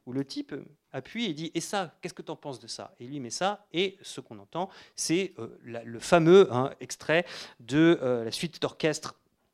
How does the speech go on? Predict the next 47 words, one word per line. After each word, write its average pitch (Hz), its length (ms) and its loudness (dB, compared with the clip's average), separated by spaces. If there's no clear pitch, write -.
euh, 123 100 2
de 107 140 -6
Bach, 143 300 4
bon, 110 240 -10
très, 135 160 -6
très - 220 -4
connu, 139 420 -4
hein, 139 220 -2
euh, 107 200 -8
B 127 180 -8
W 113 280 -14
V 110 220 -14
trois, 151 500 2
hein, 143 280 -2
ce, - 240 -14
ce - 160 -12
fameux 143 340 -2
air 160 160 0
qu'on 127 140 -8
appelle 131 220 -8
souvent 135 340 -8
air 143 140 -10
sur - 160 -8
la 110 140 -8
corde 117 280 -10
de 107 140 -12
sol, 139 480 -4
hein, 120 100 -14
que 120 80 -16
vous, 107 240 -14
je - 80 -6
suis - 80 -10
sûr - 160 -8
que - 100 -12
vous 110 120 -12
le 110 40 -18
connaissez. 117 480 -10
Et, 156 320 0
euh, 113 1000 -4
et, 156 340 0
euh, 104 680 -8
et 127 100 -4
en 120 60 -4
fait, - 320 2
donc, 165 260 -2
euh, 123 180 -4
c'est, - 200 -12